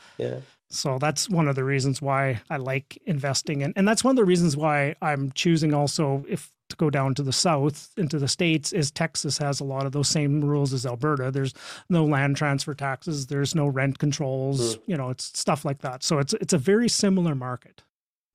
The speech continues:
Speaker 1: It is, it is. Uh, like, right now, I, I was just telling you, Tennessee, the same,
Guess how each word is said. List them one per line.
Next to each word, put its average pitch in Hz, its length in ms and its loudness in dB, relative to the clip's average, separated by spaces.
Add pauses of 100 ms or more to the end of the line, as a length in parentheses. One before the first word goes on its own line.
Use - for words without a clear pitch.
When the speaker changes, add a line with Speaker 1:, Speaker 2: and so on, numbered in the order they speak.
(120)
Speaker 1:
It 127 140 0
is, 147 340 2
it 131 120 -2
is. 120 220 -4
Uh, 113 200 6
like, 135 240 4
right 151 200 4
now, 151 160 6
I, 127 240 6
I 120 40 6
was 120 180 2
just 139 260 -8
telling 139 240 -2
you, 113 240 -6 (320)
Tennessee, 160 600 0
the 143 80 -4
same, 135 600 -4